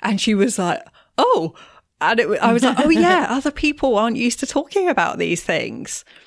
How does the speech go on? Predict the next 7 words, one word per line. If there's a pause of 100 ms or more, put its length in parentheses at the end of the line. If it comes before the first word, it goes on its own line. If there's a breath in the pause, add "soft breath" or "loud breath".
(600 soft breath)
And, (420)
you
know,
but
it's, (760)
I
think